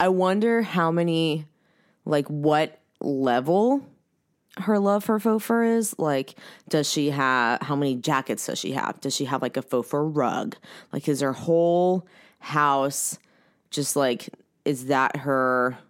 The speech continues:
fabric of choice when she needs a new outfit, when she needs home decorating ideas? Like, what is the level of commitment? I mean, that's in her Instagram bio.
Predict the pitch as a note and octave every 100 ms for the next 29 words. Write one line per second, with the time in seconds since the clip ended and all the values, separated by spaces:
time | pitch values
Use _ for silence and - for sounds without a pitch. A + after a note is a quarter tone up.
0 | _ - D#3 C3 C3+ C3+ C3 A#2+ - C#3
1 | D3+ A3+ B3+ - - - _ _ _ _
2 | - D3+ D3+ C#3+ C#3+ C#3 - D3 C#3 C3+
3 | C3 C3 C3 B2+ - - - _ C3+ C3+
4 | A#2+ A2+ - - C4 D#3+ D#3 - C#3 B2
5 | A#2+ B2 - C3 B2+ A#2+ A#2+ A2 G3+ A#3
6 | A#3+ B3 B3+ B3+ A#3 D#3 C#3 - - _
7 | _ _ - _ _ - D#3 E3 E3 E3
8 | D3 C3+ C3 B2 - B2+ F#3 A2+ - B2+
9 | B2+ B2+ C#3 F#3 A#3+ A#3 F#3+ C#3 A#2+ -
10 | _ _ _ _ _ _ _ - - _
11 | D3+ - E3+ C3+ A#2+ G2+ D3 A2 - -